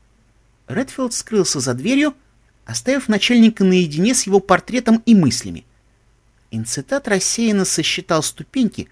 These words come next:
по которым единорог поднялся на второй этаж, после чего полез во внутренний карман пиджака.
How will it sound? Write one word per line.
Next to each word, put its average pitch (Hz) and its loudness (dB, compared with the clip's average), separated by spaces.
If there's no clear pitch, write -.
по 131 -6
которым 143 -2
единорог 139 -2
поднялся 123 -2
на 139 -4
второй 143 -12
этаж, - -14
после 247 -8
чего 226 0
полез 214 -2
во 151 0
внутренний 185 -2
карман 135 -2
пиджака. 131 -8